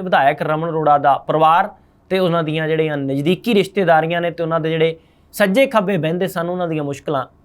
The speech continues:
ਵੱਧ ਗਈਆਂ ਨੇ ਤੇ ਉਸਦੇ ਪੁੱਤਰ ਹਾਲੇ ਤੱਕ ਫਰਾਰ ਦੱਸੇ ਜਾ ਰਹੇ ਨੇ, ਪਰ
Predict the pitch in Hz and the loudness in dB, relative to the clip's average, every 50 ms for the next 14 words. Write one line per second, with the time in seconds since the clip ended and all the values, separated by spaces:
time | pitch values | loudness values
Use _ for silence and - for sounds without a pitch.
0 | _ - 151 196 202 175 151 120 117 117 117 120 120 110 - - _ _ _ _ | _ 0 2 2 2 2 0 -4 -6 -8 -8 -8 -8 -10 -14 -16 _ _ _ _
1 | _ _ _ _ 123 127 - - 147 147 151 156 151 - - 196 185 170 170 165 | _ _ _ _ -10 -10 -2 -2 -2 -2 0 -4 -4 0 0 0 2 2 2 2
2 | 165 180 - - 185 165 - 147 - 151 151 151 170 175 190 202 - - 214 202 | 2 2 2 0 0 -2 -2 -4 0 2 4 4 4 2 2 -2 0 -2 0 2
3 | 196 190 190 202 233 233 233 233 233 226 208 180 139 | 4 4 4 4 2 0 -4 -2 2 2 2 2 2